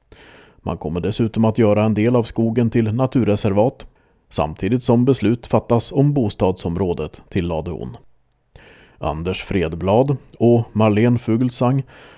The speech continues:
är de drivande i uppropet och har samlat in underskrifter. "Hur kan man ens komma på tanken att skövla och exploatera sjutton komma fem hektar av orörd natur,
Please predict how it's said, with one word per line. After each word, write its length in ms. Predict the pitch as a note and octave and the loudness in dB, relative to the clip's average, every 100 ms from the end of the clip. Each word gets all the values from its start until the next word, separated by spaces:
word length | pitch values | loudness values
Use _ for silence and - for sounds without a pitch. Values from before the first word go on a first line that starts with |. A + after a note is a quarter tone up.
| - - | -12 -2
är 100 | A#2 | 2
de 220 | C3+ C#3+ | 2 2
drivande 480 | C#3+ G2 A2 A#2+ B2+ | 0 2 2 4 4
i 80 | |
uppropet 720 | B2+ - - G#2+ - G#2+ - - - | 2 2 0 0 2 -2 -2 -16 -4
och 100 | A#2 | 0
har 140 | B2 | 0
samlat 380 | A#2 C3+ C#3 B2+ | 0 0 0 0
in 180 | A#2 B2+ | 0 2
underskrifter. 840 | F2 E2 - F2+ F2+ - G1+ - - _ _ _ - - - _ _ | 0 -4 -4 -6 -6 -8 -10 -12 -20 _ _ _ -20 -20 -20 _ _
"Hur 200 | - F2 | -4 -4
kan 160 | G2 G#2 | 0 0
man 160 | G#2+ G2 | 2 2
ens 320 | G#2+ - - | 0 -2 -8
komma 260 | - A#2 | -2 0
på 180 | A2 G2+ | 2 0
tanken 460 | - A2+ G2+ - D3 | 0 -2 -2 0 0
att 200 | A#2+ A2+ | 0 -2
skövla 520 | - G2+ E2 A2+ B2 | 0 0 2 0 0
och 160 | A2+ A#2 | 0 0
exploatera 840 | - - A#2+ A#2 G#2 A#2 B2 B2+ | -2 0 0 2 2 2 0 -2
sjutton 440 | - B2+ - C#3 C#3 | -2 -2 0 -2 -2
komma 220 | C#3+ B2+ | -4 -2
fem 260 | A2+ A#2+ | 0 0
hektar 460 | A2+ A#2+ - - A#2 | 0 -2 2 2 4
av 180 | G#2 B2+ | 2 0
orörd 400 | A#2 F#2+ G#2+ A2 | 0 2 0 0
natur, 500 | A#2 A2+ B2 C#2+ | -2 0 -2 -4